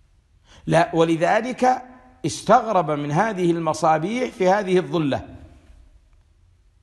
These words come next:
قال: "فخ-، فخرجت حتى لا أراها"، يعني صعدت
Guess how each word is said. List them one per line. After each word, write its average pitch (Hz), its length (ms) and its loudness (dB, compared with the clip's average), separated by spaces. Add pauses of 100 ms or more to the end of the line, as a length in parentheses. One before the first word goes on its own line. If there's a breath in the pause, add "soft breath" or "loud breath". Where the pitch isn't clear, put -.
(420 soft breath)
قال: 214 240 4
"فخ-، 196 300 2
فخرجت 190 640 2
حتى 190 380 2
لا 165 280 4
أراها"، 127 340 -2 (200)
يعني 123 180 -8
صعدت 113 640 -6